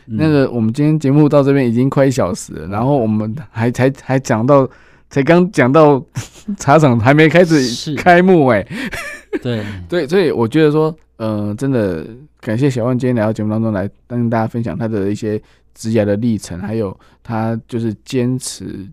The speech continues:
Speaker 2: 就是做，做对的事，而且把事情做好，诶，也被老板看见，然后就是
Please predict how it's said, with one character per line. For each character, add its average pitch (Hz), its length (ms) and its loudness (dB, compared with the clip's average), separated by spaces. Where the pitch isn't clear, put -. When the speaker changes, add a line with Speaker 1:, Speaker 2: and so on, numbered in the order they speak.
Speaker 2:
就 - 120 -14
是 117 220 -6
做， 107 280 -4
做 127 260 2
对 120 240 -2
的 104 100 0
事， 110 240 -4
而 110 60 -2
且 107 100 -8
把 90 220 -8
事 - 160 -6
情 98 180 -4
做 101 220 -4
好， - 280 -14
诶， 110 160 -10
也 110 100 0
被 107 300 0
老 104 160 -2
板 98 260 -4
看 110 240 -4
见， 101 240 -4
然 95 180 -8
后 110 220 -2
就 117 140 -6
是 107 260 -4